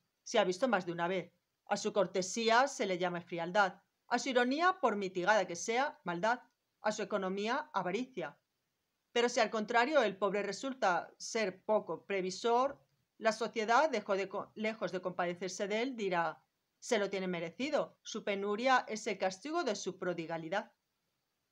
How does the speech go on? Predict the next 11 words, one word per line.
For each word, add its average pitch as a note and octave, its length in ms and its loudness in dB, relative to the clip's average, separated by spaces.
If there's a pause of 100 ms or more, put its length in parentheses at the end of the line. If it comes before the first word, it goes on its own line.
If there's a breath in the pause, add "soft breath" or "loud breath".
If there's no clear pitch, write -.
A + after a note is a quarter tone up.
(580)
Puedo D#4+ 140 8
afirmar C#4+ 420 4
que C4+ 100 0
Delacroix, G#3+ 460 2
en C#4+ 80 0
materia G3+ 340 -2
de G3+ 120 0
dinero F#3+ 320 -2
y C#4+ 40 -4
de A#3 60 0
economía, G3 680 -4